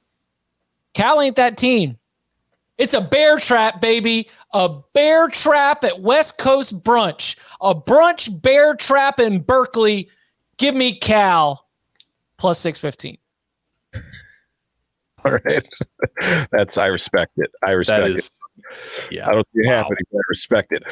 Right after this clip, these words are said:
Speaker 2: Uh, a big trap, I think I mentioned it earlier. We locked up the over in this one, but I also, I would not bet the spread, but if I'm gonna bet anything on the outcome, I will take West Virginia plus two thirty-five at home against T C U.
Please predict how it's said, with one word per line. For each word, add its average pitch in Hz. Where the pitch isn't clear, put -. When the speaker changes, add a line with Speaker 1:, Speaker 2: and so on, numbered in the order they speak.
Speaker 2:
Uh, 139
a 120
big 139
trap, 151
I 151
think 135
I 127
mentioned 117
it 110
earlier. 113
We 107
locked 110
up 110
the 95
over 107
in 92
this 90
one, 110
but 101
I 98
also, 110
I 90
would 123
not 123
bet 123
the 101
spread, 120
but 92
if 104
I'm 104
gonna 107
bet 107
anything 104
on 90
the 92
outcome, 90
I 90
will 123
take 120
West 95
Virginia 85
plus 87
two 90
thirty-five 80
at 87
home 87
against 80
T 85
C 76
U. 85